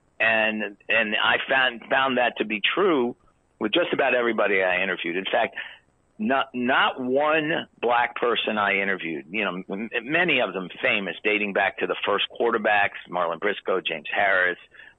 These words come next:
Doug Williams, um, and guys like that. And Tony Dungy, who was a quarterback in college but didn't get drafted because he was black and a quarterback. Warren Moon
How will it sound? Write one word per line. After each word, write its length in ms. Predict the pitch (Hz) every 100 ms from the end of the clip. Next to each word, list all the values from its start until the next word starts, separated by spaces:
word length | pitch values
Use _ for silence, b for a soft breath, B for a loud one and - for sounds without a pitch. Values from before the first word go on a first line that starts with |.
| _
Doug 180 | 92 -
Williams, 720 | 92 98 98 95 92 90 85 - -
um, 560 | 87 85 82 80 80 80 - _ 85 80 82 - - -
and 200 | 90 80
guys 180 | 101 98 98
like 160 | 87 98
that. 340 | 92 92 90
And 100 | 90 - - -
Tony 220 | - 113 110
Dungy, 340 | 107 101 104
who 80 | 95
was 260 | 90 92 120
a 60 | 147
quarterback 640 | - 85 78 - 90 -
in 100 | -
college 520 | - 104 113 90 101 -
but 160 | 92 -
didn't 240 | 92 92
get 140 | 90
drafted 580 | - 90 90 - - 92
because 260 | 107 - 85
he 140 | 82
was 100 | 82 - -
black 320 | 92 90 104
and 100 | 98
a 40 | 87
quarterback. 540 | - 85 82 95 98 -
Warren 280 | 95 101 92
Moon 420 | 98 98 98